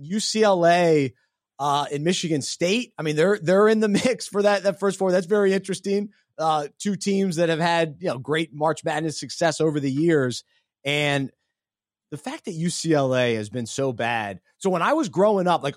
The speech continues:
early on, like, falling in love with college basketball, uh, and, and I used to record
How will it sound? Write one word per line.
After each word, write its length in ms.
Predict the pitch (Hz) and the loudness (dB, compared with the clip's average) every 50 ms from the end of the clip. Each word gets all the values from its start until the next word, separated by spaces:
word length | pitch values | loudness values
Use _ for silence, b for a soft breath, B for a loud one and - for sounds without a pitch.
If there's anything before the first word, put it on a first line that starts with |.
| _ - | _ -2
early 400 | 220 220 240 254 269 262 254 233 | 0 0 2 2 0 0 2 2
on, 280 | 214 185 175 156 139 131 | 2 2 2 0 0 -2
like, 140 | 131 131 - | -4 -6 -2
falling 340 | - 202 180 180 185 185 | 0 0 2 2 2 2
in 60 | 175 165 | 2 2
love 160 | 160 165 156 | 2 2 0
with 100 | 147 135 | -2 -2
college 320 | - 147 147 143 131 117 | 0 0 2 0 0 -2
basketball, 680 | 107 131 131 139 135 - - 127 120 117 107 101 95 _ _ _ _ _ _ _ _ - | -2 0 0 0 -2 -4 -8 -6 -4 -2 -2 -4 -4 _ _ _ _ _ _ _ _ -6
uh, 400 | 139 143 147 143 143 139 135 135 - _ _ _ _ - | -4 -2 0 0 0 0 0 -2 -4 _ _ _ _ -10
and, 180 | 147 156 175 | -10 -8 -4
and 120 | 165 160 160 | -2 0 0
I 80 | 165 | 0
used 240 | 170 175 190 202 - | 0 0 -2 -4 -2
to 60 | 214 | -2
record 560 | 175 156 156 - - 180 180 185 185 180 165 | -4 -4 -4 -4 -2 0 2 2 4 2 2